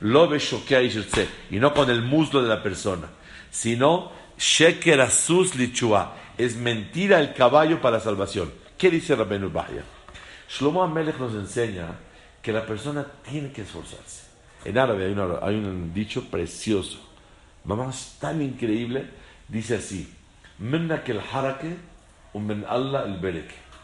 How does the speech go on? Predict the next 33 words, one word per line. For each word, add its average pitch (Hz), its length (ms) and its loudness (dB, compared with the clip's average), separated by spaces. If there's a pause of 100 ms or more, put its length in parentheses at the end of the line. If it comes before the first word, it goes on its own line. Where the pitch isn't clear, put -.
(460)
De 110 220 0
ti 170 680 -4
el 104 180 2
esfuerzo 135 960 0
y 101 80 -4
la 98 120 4
bendición 98 560 -2
viene 98 180 -4
de 85 100 -4
Hashem. 85 220 -8 (420)
Pero 160 220 6
no 269 380 6
creas 262 380 6
que 220 180 -2
tu 185 240 0
esfuerzo 165 880 4 (600)
te 127 120 2
otorga 151 840 2
el 113 260 2
éxito - 760 -4 (340)
en 107 180 -2
eso 120 240 -2
que 101 60 -12
estás 95 180 -10
haciendo. 87 360 -8 (120)
No. 127 340 2 (1000)
Pero 123 260 4
el, 120 160 2
el, 117 440 0
el 113 280 0
esfuerzo 202 720 2
que 175 140 0
lograste 127 720 2